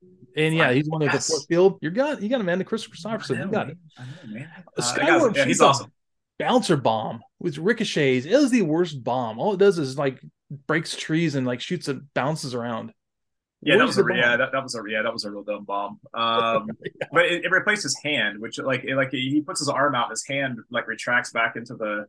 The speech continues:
Speaker 2: into the arm, and then, like, the bomb, like, c-, like, comes out. Where's the hand go when this is going on?
Speaker 1: Inside.
Speaker 2: I gotta, I gotta, I gotta know these things. This is, this is, what, did the hand transform into the bomb?
Speaker 1: The
Speaker 2: Is
Speaker 1: same
Speaker 2: that,
Speaker 1: place,
Speaker 2: is it a
Speaker 1: uh,
Speaker 2: transformer also?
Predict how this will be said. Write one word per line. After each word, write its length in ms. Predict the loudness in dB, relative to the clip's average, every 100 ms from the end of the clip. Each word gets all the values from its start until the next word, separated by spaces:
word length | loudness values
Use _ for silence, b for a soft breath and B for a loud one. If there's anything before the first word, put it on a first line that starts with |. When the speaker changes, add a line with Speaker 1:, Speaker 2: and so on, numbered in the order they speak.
| -12
Speaker 2:
into 120 | -8
the 100 | -4
arm, 380 | -2 0 -2 -6 -10 -4
and 120 | 0
then, 120 | 0
like, 160 | -2 -4
the 80 |
bomb, 400 | -4 -2 -4 -6 -10
like, 140 | -10 -10 _
c-, 100 | -6
like, 160 | -6 -6
comes 200 | -8 -8
out. 140 | -10 _
Where's 200 | -4 -4
the 60 | -4
hand 320 | -6 -8 -4
go 140 | -4
when 140 | -6 -8
this 160 | -8
is 80 | -8
going 260 | -10 -14 -14
on? 240 | -16 -16 _ _ _ _ -8
Speaker 1:
Inside. 320 | -4 0 2
Speaker 2:
I 40 |
gotta, 300 | 2 2 4
I 80 | 2
gotta, 240 | 4 2 0
I 100 | 0 2
gotta 160 | 0
know 140 | 0 -4
these 180 | -4 -8
things. 320 | -10 -12 -12
This 140 | -10
is, 300 | -12 -12 -16 -16
this 160 | -14
is, 180 | -14 -14 -14
what, 260 | -16 -14
did 140 | -10 -8
the 80 |
hand 240 | -4 -2 -2
transform 360 | -6 -6 -10 -10
into 100 | -10
the 60 |
bomb? 280 | -8 -6 -8
Speaker 1:
The 60 | -10
Speaker 2:
Is 40 |
Speaker 1:
same 120 | -2 0
Speaker 2:
that, 100 | 0
Speaker 1:
place, 140 | -4
Speaker 2:
is 80 | -6
it 60 |
a 40 | -4
Speaker 1:
uh, 60 | -2
Speaker 2:
transformer 420 | -4 -4 -8 -6
also? 360 | -6 -8 -12